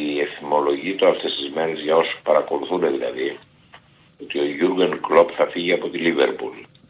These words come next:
Λοιπόν, ε, έκανε δήλωση χτες το βράδυ ο Γιούργεν Κλοπ και είπε ότι θα παραμείνει στη Λίβερπουλ τουλάχιστον μέχρι το δύο χιλιάδες είκοσι τέσσερα. Λοιπόν,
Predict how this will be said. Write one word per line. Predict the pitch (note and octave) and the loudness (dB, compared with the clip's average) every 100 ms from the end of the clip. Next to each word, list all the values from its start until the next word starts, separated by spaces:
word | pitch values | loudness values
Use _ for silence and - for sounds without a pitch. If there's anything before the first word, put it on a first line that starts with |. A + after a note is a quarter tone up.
| _ _ _ _ _ _ _ _ | _ _ _ _ _ _ _ _
Λοιπόν, | - E2+ E2+ D2+ C#2 | -4 4 4 4 -2
ε, | C2+ C2 C2 | 0 0 0
έκανε | E2+ F2+ E2 | 0 2 4
δήλωση | D2+ F2 D#2+ C#2 - - - | 4 4 4 4 2 -2 -8
χτες | - C#2 - | -4 -4 0
το | C2 | 2
βράδυ | C2+ D2 B1+ B1 - _ _ _ _ | 6 6 6 -2 -12 _ _ _ _
ο | C2 | -10
Γιούργεν | C2 C#2 B1+ A#1+ - | -4 -4 -2 -4 -4
Κλοπ | - D#2 F#2+ - - _ _ _ _ - | 0 4 4 0 -18 _ _ _ _ -6
και | F2+ | -2
είπε | E2+ F2+ | 0 0
ότι | D#2+ | 0
θα | E2+ | 0
παραμείνει | D2 C#2+ D#2 F2 E2+ | 0 -2 -2 -2 -2
στη | - - | -6 -6
Λίβερπουλ | D2 E2+ E2+ - D#2+ | 0 2 2 0 -4
τουλάχιστον | D#2+ - E2+ F2 - - | -4 0 4 4 2 -6
μέχρι | C#2+ E2 - | -4 -4 -4
το | C#2+ | -6
δύο | C#2+ D#2+ | -2 -4
χιλιάδες | D#2 D#2+ E2 D#2 | -2 0 2 0
είκοσι | - - - | -2 -8 -6
τέσσερα. | - C#2 C#2 A#1 - - _ _ _ _ _ _ _ _ _ _ _ _ _ _ _ _ _ _ _ _ | -2 0 -2 -6 -8 -12 _ _ _ _ _ _ _ _ _ _ _ _ _ _ _ _ _ _ _ _
Λοιπόν, | - - - C2 | -12 -10 -4 -2